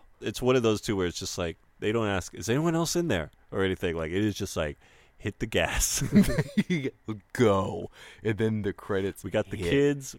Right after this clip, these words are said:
Speaker 1: we got the scientists, the mathematician slash theorist.
Speaker 2: Yeah.
Speaker 1: Let's go. Yeah.
Speaker 2: Yeah.
Speaker 1: And then get on the
Speaker 2: Bodies
Speaker 1: hel-,
Speaker 2: are
Speaker 1: and you
Speaker 2: gone.
Speaker 1: gotta, you gotta know that the, when the power came back,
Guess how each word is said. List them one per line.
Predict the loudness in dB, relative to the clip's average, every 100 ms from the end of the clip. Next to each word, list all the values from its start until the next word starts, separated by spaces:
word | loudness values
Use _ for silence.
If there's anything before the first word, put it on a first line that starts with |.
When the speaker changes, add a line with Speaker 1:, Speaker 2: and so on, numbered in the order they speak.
| -8
Speaker 1:
we | -4
got | -4
the | -4
scientists, | -2 0 0 0 -2 -4 -4 -10
the | -6
mathematician | -4 -4 -4 -6 -6 -6 -8
slash | -6 -4 -4 -6
theorist. | -12 -6 -4 -2 -2 -6 -16 -18 -10
Speaker 2:
Yeah. | -4 -4 -4 _ _ -10
Speaker 1:
Let's | -4 -4 -4
go. | -8 -8 -20 -8
Yeah. | -6 -6 -6
Speaker 2:
Yeah. | -4
Speaker 1:
And | -4
then | -4 -8 -2
get | 4
on | 4
the | 4
Speaker 2:
Bodies | 2
Speaker 1:
hel-, | 2 -2
Speaker 2:
are | -8 -8 -8 2 4
Speaker 1:
and | 4
you |
Speaker 2:
gone. | 6
Speaker 1:
gotta, | 6 6
you | 2 -2 -8
gotta | -6 -4 -2
know | -2 -2
that | -2 -6
the, | -6 -8 -14 _ _ _ _ -10
when | -6 -6
the |
power | -2 0 0
came | -2 -2
back, | -2 -2